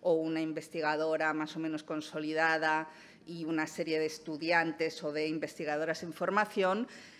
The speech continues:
que podía ser interesante, eh, crear un equipo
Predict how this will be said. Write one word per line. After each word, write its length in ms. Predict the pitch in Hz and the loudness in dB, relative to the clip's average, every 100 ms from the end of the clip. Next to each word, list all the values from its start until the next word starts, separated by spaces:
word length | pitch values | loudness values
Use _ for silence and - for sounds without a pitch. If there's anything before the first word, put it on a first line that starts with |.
| - _ | -20 _
que 120 | 185 | 2
podía 340 | 185 185 196 | 6 6 6
ser 180 | 196 214 | 4 0
interesante, 1120 | 202 202 190 185 - 185 185 202 202 202 202 - | 0 4 6 6 2 2 2 4 6 6 0 0
eh, 280 | 180 170 165 | 2 2 0
crear 320 | 170 170 175 | 4 6 8
un 180 | 190 185 | 4 0
equipo 960 | 175 - 185 170 202 196 208 202 - | -2 -4 -10 -2 6 8 6 2 -16